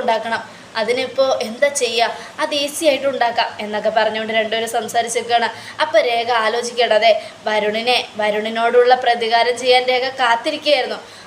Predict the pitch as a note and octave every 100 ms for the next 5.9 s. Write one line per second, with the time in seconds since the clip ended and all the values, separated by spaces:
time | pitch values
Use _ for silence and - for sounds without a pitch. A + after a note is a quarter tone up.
0 | C#4+ E4+ D4+ D#4 B3+ B3 B3 A3 - -
1 | - C#4 D#4 D#4+ C4 A#3+ A#3 B3+ B3 B3
2 | G#3 A3+ A3 C4 B3 A#3+ B3 B3 B3 A#3+
3 | A3+ G3 - - D4 E4 F4+ D4 C4 B3+
4 | C4+ B3 A3+ A#3+ B3 B3 D4+ C#4+ C4+ C4
5 | C#4 C4 A#3+ C4 B3 B3 A#3+ A#3+